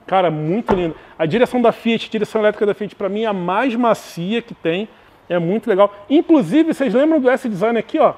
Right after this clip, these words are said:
Manual. Esse aqui é o S-Design, a gente tem vídeo no canal dele também, galera. E quem comprou esse carro foi um inscrito, velho.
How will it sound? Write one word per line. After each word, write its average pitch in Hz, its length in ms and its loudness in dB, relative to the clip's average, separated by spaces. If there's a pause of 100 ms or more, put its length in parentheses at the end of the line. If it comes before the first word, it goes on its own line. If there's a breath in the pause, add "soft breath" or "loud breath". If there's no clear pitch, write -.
(220 loud breath)
Manual. 226 680 2 (200)
Esse 226 220 0
aqui - 100 -4
é - 20 2
o 226 60 2
S-Design, 214 360 -2
a 247 60 0
gente 226 180 -4
tem 247 280 -2
vídeo 240 320 -2
no 254 80 0
canal 226 280 0
dele 220 200 2
também, 262 440 0
galera. 196 220 2
E 190 60 -4
quem 302 160 -4
comprou 277 320 -2
esse - 180 -4
carro 285 180 2
foi 254 180 0
um 294 60 2
inscrito, 262 600 0
velho. 143 280 2